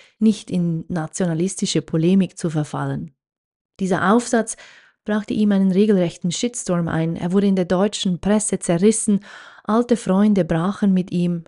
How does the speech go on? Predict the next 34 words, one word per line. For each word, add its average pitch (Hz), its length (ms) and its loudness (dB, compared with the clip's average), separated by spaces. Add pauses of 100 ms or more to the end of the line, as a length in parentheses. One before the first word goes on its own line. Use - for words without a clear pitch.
(100)
er 190 100 -4
erhielt 202 460 -2
Hassbriefe. 160 800 -8 (1200)
Später 202 400 0
bezeichnete 175 520 -2
Hesse 202 340 0
diese 175 260 -4
Zeit 185 340 -2
als 175 220 -6
große 220 480 0
Wende 185 340 4
in 156 140 -2
seinem 165 300 -4
Leben. 160 420 -2 (1080)
Und 214 200 0
kurz 285 280 0
darauf 240 360 4
oder 185 180 4
sogar 202 320 0
noch 208 120 0
mittendrin 214 680 2 (340)
stürzte 269 560 -2
eine 220 160 2
ganze 220 400 2
Reihe 196 420 4
von 180 160 -2
Schicksalsschlägen 170 880 -4
den 165 180 -4
Autor 170 580 -4
in 170 200 -4
eine 175 220 -2
noch 196 380 0
tiefere 170 480 0
Lebenskrise. 156 840 -4